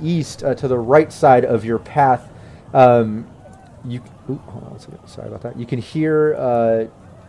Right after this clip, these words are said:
uh, rivers, uh, running. Uh, like a river running, you know, like the stream going, that you can see on the map is the, the Samson River, uh, that comes from kind of, uh, the northwest, um, that runs alongside there. Um, but you're heading down the path,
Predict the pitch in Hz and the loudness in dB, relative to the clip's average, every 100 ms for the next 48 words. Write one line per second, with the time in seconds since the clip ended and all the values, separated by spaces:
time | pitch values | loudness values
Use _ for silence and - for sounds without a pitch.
0 | - - - - - - 120 120 113 131 | -20 -20 -20 -20 -16 -8 -8 -8 -2 0
1 | 139 131 110 104 - - 123 117 123 113 | 2 0 -2 -6 -14 -14 -6 -4 -4 -4
2 | 120 107 101 101 - - - 127 120 127 | -2 -2 -8 -12 -20 -20 -12 -4 -2 -2
3 | 117 120 120 139 131 117 120 113 110 110 | 0 0 2 2 2 0 -2 -2 -4 -4
4 | 110 107 - - 143 135 127 120 120 117 | -4 -4 -10 -14 -8 -6 -6 -4 -2 -2
5 | 110 113 120 147 143 160 - 196 151 131 | -2 -6 -6 -6 -8 -10 -6 -4 -4 -6
6 | 139 135 - 117 101 120 117 120 113 - | -6 -8 -8 -8 -8 -8 -6 -6 -8 -6
7 | 139 120 131 110 117 117 117 113 - - | -6 -6 -12 -8 -4 -2 -2 -4 -8 -14
8 | 123 117 117 117 117 117 - 127 117 - | -4 -2 -2 -2 -6 -8 -8 -8 -8 -10
9 | 120 113 - 131 117 101 - - - - | -8 -10 -10 -6 -6 -6 -12 -20 -20 -10
10 | 113 113 113 113 127 117 107 117 127 - | -8 -6 -6 -4 -2 -4 -4 -4 -4 -8
11 | - - - - 113 113 120 120 120 117 | -20 -20 -20 -8 -6 -6 -6 -6 -6 -4
12 | 117 117 113 - 123 117 117 117 113 - | -4 -4 -8 -4 -2 -2 -2 -2 -2 -6
13 | - 117 117 113 143 151 135 190 180 160 | -14 -8 -6 -6 -6 -6 0 0 0 -2
14 | 156 143 135 - 139 139 135 | -2 -2 -8 -4 -2 -2 -6